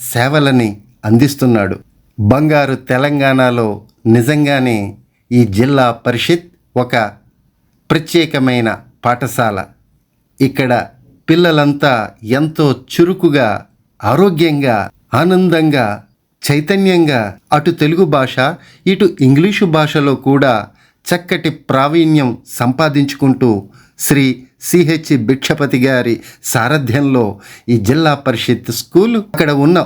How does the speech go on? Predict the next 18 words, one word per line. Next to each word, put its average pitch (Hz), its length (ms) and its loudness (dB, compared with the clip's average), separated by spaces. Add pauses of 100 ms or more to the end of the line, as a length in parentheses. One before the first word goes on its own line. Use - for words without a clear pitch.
ఉపాధ్యాయులతో 135 1040 0 (280)
అభివృద్ధి 156 520 2
పదంలోకి 143 880 0 (160)
వెళుతూ 139 600 2 (280)
ప్రైవేట్ 196 380 0 (120)
పాఠశాలకు 147 760 -2 (300)
ఏమాత్రం 180 560 2
తీసిపోని 131 760 0 (280)
ఇక్కడ 143 300 0
ఉన్న 139 360 2
పిల్లల 151 480 0
యొక్క 135 460 -2 (640)
ప్రావీణ్యం 131 720 0 (160)
నిజంగానే 139 720 0
జీకే 170 300 0
తెలుగు 143 340 2
టాకీస్ని 131 720 0 (300)
అబ్బురపరిచింది. 123 1120 0